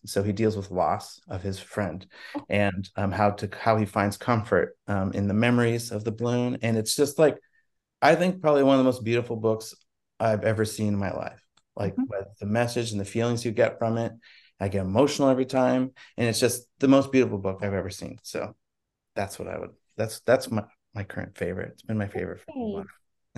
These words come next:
Speaker 3: Well, and I'm gonna take a moment here <clears throat> to share, because I read something that I normally wouldn't read. And, um, so I'm in a book club,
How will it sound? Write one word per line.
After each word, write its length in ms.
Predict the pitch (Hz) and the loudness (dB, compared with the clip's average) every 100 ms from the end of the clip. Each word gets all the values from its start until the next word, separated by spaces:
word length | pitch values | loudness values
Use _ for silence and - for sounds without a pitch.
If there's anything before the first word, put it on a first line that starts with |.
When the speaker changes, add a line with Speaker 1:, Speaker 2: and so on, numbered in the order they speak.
| - _ - | -20 _ 2
Speaker 3:
Well, 160 | 233 | 4
and 120 | 233 233 | 4 4
I'm 180 | 311 403 | 6 6
gonna 180 | 403 | 4
take 280 | 320 254 - - | 2 0 0 2
a 80 | 202 | 4
moment 400 | 190 180 170 - | 6 4 2 2
here 520 | 185 165 165 165 - - - | 2 2 2 0 -6 -20 -4
<clears throat> 280 | 240 214 208 | 0 0 2
to 360 | 254 214 190 165 | 4 6 6 4
share, 460 | - 202 180 180 | 0 4 6 6
because 600 | 214 208 208 180 185 - _ _ _ _ - | 4 0 4 4 2 -4 _ _ _ _ -4
I 300 | 202 208 262 | 2 4 4
read 240 | 269 254 | 4 2
something 560 | - 233 214 220 208 208 | 2 -2 0 0 2 2
that 420 | 196 170 165 - - - - | 2 4 4 2 -6 -14 -2
I 140 | 175 | 2
normally 580 | 190 202 214 240 262 220 | 6 6 6 6 6 6
wouldn't 320 | 185 170 156 | 6 4 2
read. 420 | 151 139 147 220 - | -2 -4 -4 -4 -4
And, 440 | 156 175 175 175 196 | 0 4 4 2 2
um, 340 | 175 165 160 | 4 6 2
so 140 | - 220 | 2 4
I'm 180 | 214 233 | 6 8
in 80 | |
a 140 | 233 - | 6 6
book 220 | 381 - | 2 2
club, 380 | - 156 160 | 2 4 4